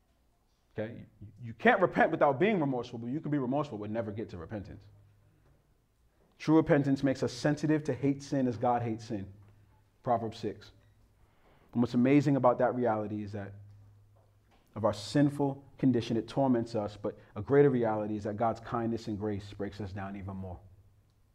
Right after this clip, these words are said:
If you've ever sinned against God and you hid that sin, and then when you confess that sin, right, when you're hiding that sin,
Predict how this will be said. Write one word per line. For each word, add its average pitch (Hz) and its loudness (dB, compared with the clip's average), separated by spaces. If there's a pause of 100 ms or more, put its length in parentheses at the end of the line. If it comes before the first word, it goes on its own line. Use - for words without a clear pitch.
(640)
If 101 -6
you've 151 4
ever 143 4
sinned 139 0
against 127 -2
God 107 -2
and 104 -6
you 104 -8
hid 135 0
that 110 0
sin, 101 -8
and 104 -6
then 127 0
when 131 4
you 131 -2
confess 143 -4
that 104 -6
sin, 87 -10 (340)
right, 127 2 (140)
when 135 0
you're 110 -4
hiding 185 6
that 139 2
sin, 113 -6